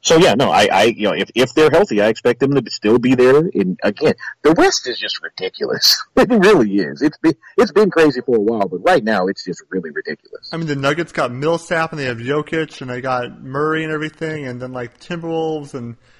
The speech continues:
Speaker 2: the Clippers are
Speaker 1: Cool.
Speaker 2: still good, even though they lost Chris Paul, but they're not so good. Everybody's in the hunt. It's gonna be, like, the top twelve teams for the eight spots. It's crazy.
Speaker 1: Portland's
Speaker 2: Um,
Speaker 1: gonna have Nurkic for an entire season. It,
Speaker 2: Oh
Speaker 1: it,
Speaker 2: my
Speaker 1: it's
Speaker 2: goodness,
Speaker 1: going to
Speaker 2: yeah.
Speaker 1: be good.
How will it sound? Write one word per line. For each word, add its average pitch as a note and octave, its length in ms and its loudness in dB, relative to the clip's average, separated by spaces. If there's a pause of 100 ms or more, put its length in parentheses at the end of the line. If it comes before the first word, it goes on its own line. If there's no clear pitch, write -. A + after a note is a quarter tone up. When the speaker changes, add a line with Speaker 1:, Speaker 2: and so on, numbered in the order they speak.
(260)
Speaker 2:
the C#3 100 -8
Clippers E3+ 460 -4
are C3 80 -8
Speaker 1:
Cool. C3 160 4
Speaker 2:
still C3+ 160 0
good, F3+ 320 -2
even D#3+ 120 -2
though C#3+ 80 -6
they C#3 80 -6
lost C3 260 -6
Chris - 180 -14
Paul, F3 380 -6
but D3 100 -14
they're C3+ 100 -12
not B2 200 -10
so G#3+ 360 -10
good. F3+ 460 -8 (340)
Everybody's F3 380 -4
in D#3+ 80 -6
the D3 80 -4
hunt. D3+ 220 -2
It's B2+ 120 -10
gonna D3+ 120 -10
be, D3+ 60 -4
like, C#3 180 -4
the - 60 -20
top D3 240 -6
twelve D#3+ 300 -6
teams C3 400 -12
for C3+ 160 -12
the B2+ 100 -10
eight C#3+ 220 -12
spots. C3 400 -8
It's C3 120 -20
crazy. B2 460 -10 (580)
Speaker 1:
Portland's C3 400 4
Speaker 2:
Um, B2+ 80 4
Speaker 1:
gonna A#2+ 100 6
have A#2 100 6 (120)
Nurkic C3 400 2
for C#3+ 120 2
an C#3 80 4
entire D3 320 4
season. D#3+ 460 2
It, F#2+ 160 -4
Speaker 2:
Oh G2+ 100 2
Speaker 1:
it, G2+ 60 2
Speaker 2:
my A#2+ 80 -4
Speaker 1:
it's A#2 180 0
Speaker 2:
goodness, - 20 -6
Speaker 1:
going A#2 220 2
to D#3 60 2
Speaker 2:
yeah. - 40 2
Speaker 1:
be D3+ 60 4
good. E3 240 2